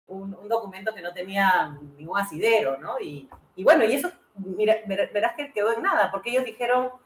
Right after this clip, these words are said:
Speaker 1: "Vamos
Speaker 2: te iba a
Speaker 1: a abrir
Speaker 2: preguntar.
Speaker 1: diez días", ¿no? Diez días, el quince de marzo se venció el plazo para recibir, para que el Ejecutivo reciba, eh, las, las,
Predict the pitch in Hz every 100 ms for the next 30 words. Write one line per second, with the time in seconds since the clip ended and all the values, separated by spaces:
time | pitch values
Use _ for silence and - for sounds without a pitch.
0 | _ _ - 170 269 269 247 220 - -
1 | - 151 123 - 311 208 196 196 262 -
2 | _ - 208 220 254 269 220 202 311 320
3 | 302 269 294 294 349 226 196 190 196 240
4 | 254 247 247 247 247 277 339 - _ 190
5 | 180 180 180 180 180 208 - 185 180 180
6 | 170 170 160 156 180 170 180 240 240 208
7 | - 226 214 214 - - _ _ _ 180
8 | 180 175 170 165 - - - 165 156 -